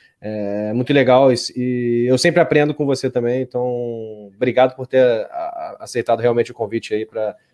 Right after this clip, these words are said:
tomar um pouco do seu tempo, que, que é precioso aí, então valeu mesmo e, pô,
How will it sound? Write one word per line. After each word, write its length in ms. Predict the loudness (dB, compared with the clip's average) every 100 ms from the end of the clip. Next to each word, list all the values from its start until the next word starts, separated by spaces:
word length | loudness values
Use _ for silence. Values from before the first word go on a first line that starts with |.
| _ _
tomar 240 | 2 4
um 60 | 4
pouco 260 | 2 0
do 80 | -2
seu 180 | 0 0
tempo, 240 | 2 0
que, 340 | 0 0 0 -4 _ _ _
que 80 | -2
é 40 |
precioso 640 | 0 -2 0 0 0 0 0
aí, 200 | 0 -2
então 920 | 0 0 2 0 -2 -4 -8 -12 -18 _ _
valeu 260 | 0 2 2
mesmo 400 | 2 0 -2 -2
e, 400 | -4 -4 -8 -10
pô, 160 | -8 -10